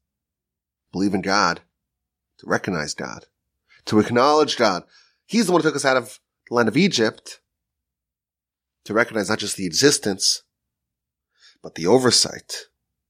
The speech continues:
and all the other, of course, definitions that we have of God. He's the creator, he's the sustainer, he's the supervisor.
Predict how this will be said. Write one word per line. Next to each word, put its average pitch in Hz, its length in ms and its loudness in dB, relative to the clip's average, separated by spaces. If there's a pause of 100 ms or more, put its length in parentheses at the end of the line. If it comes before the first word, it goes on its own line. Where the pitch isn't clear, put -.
(1300)
and 78 500 -4 (1600)
all 107 240 2
the 104 160 -2
other, 98 480 0 (560)
of - 100 -18
course, 101 340 0
definitions 98 540 -2
that 90 80 -2
we 92 140 0
have 90 580 -6 (420)
of 85 140 -10
God. 90 480 0 (1600)
He's 87 100 -20
the 82 60 -20
creator, 113 540 4
he's 95 160 -6
the 85 100 -10
sustainer, 117 720 -2
he's 92 140 -10
the - 80 -14
supervisor. 113 840 0